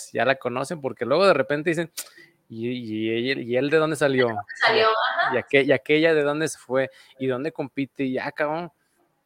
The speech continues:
Speaker 1: Luego de repente se dan sorpresas, que va gente muy fam-, famosa, por así decirlo, en el sentido de que ya están conocidos, y son atletas que, que ya tienen sus redes muy bien,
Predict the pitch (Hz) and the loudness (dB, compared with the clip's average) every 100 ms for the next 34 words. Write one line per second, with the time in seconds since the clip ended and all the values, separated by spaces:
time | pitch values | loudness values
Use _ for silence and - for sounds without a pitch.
0 | _ - 135 226 180 - 170 175 226 214 | _ 2 6 6 6 6 4 4 6 8
1 | 175 123 120 120 139 196 - 185 214 220 | 6 2 -2 -2 2 2 4 2 2 -2
2 | - 131 127 143 180 165 190 175 170 190 | -2 -2 -2 0 -2 0 -2 -2 0 0
3 | 160 - - 143 139 147 156 202 202 160 | 0 -6 -2 0 0 0 2 2 2 0
4 | 135 120 151 165 - 151 165 151 135 131 | 0 -2 -4 -4 -4 -6 -6 -6 -8 -10
5 | 117 135 151 143 123 123 - 147 143 165 | -8 -4 -4 -4 -4 -6 -4 -6 -4 -4
6 | 147 - 143 147 139 156 147 - 143 151 | -4 -4 -4 -4 -4 -4 -4 -2 -2 0
7 | 147 139 120 _ _ - - _ - 127 | -2 -4 -10 _ _ -20 -20 _ -2 0
8 | 120 147 151 147 127 117 120 131 139 139 | 0 -2 -2 -4 -6 -2 0 0 0 -4
9 | 139 135 139 135 135 131 117 110 | -6 -4 -4 -4 -6 -6 -8 -10